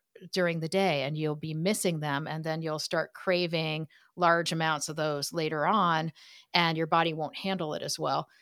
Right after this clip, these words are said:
So part of why we want them at the meals is 'cause we just need so much of it. We need, you know,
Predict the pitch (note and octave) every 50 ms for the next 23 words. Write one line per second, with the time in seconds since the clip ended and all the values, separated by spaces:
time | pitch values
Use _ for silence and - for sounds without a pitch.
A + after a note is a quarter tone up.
0 | _ - _ _ _ - - G3+ F3+ F3+ - - C#4+ D4 C#4+ C4+ A3+ A3 F#3 F3+
1 | F3 E3+ F3 F3 F3+ G3 - - G3 F#3 F3+ F3 D#3 D#3 - E3 D#3+ E3 D#3+ D#3+
2 | D#3+ E3 F3 G3 G#3+ G#3 - - E3 - - F#3 E3 D#3 E3+ E3+ - F#3 - -
3 | D3 D3 D3 D3+ E3 - - G3 F#3+ F#3+ G3 G3 G3 - G#3+ G3+ G3+ A3+ A3+ -
4 | - D#3 E3 E3 D#3+ D#3 D#3+ E3 E3+ F3 E3+ - _ _ _ _ - F3 F3 E3
5 | D3+ D3+ C#3+ D3 D3+